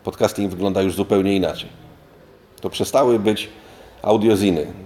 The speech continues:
to przestały być audycje, które, e, prowadzą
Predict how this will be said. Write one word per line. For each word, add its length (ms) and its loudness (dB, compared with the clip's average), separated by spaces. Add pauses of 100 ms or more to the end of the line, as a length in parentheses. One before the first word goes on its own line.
to 200 -2
przestały 480 2
być 180 0
audycje, 680 2
które, 540 2 (800)
e, 320 -2
prowadzą 640 2